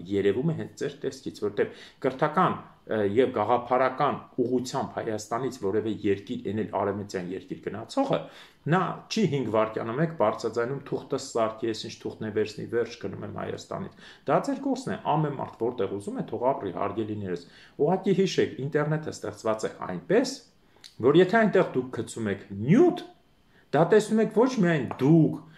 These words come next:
և ձեր բարեկամները, այլ տեսնում են ամբողջ աշխարհը, ինչպես նաև հատուկ ծառայությունները տվյալ երկրի։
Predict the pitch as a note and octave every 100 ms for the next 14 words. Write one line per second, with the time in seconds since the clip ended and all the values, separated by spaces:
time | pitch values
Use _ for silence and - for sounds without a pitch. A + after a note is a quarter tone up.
0 | - - C#3+ C#3 C#3+ E3 D#3+ C3 C3+ B2+
1 | A2+ A2+ A#2+ A2+ - D#3 F#3+ G#3+ A3 B3
2 | C4 B3+ B3 C#4 C4+ B3 A#3 - - A3
3 | A2 - _ _ _ _ _ G3 F3+ A#3+
4 | A#3+ B3+ C4 - C#3+ D4+ - - A3+ G#3
5 | D#3+ - A2+ G2+ F2 F#2+ F2+ E2+ F#2 -
6 | -